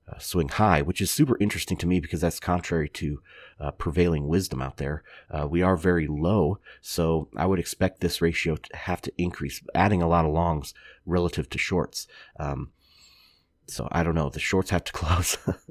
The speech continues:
something like that. But that's, that's just really interesting to me.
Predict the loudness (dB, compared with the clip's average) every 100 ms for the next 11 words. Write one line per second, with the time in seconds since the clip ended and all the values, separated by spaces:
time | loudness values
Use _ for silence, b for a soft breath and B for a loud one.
0 | -20 _ B B B B -12 -8 -6 -8
1 | -8 -12 -12 _ 0 0 -4 -20 -20 _
2 | _ _ -20 -20 -14 -10 -4 4 4 4
3 | 0 0 -2 -2 -2 -4 -8 -10 -8 -6
4 | -4 -6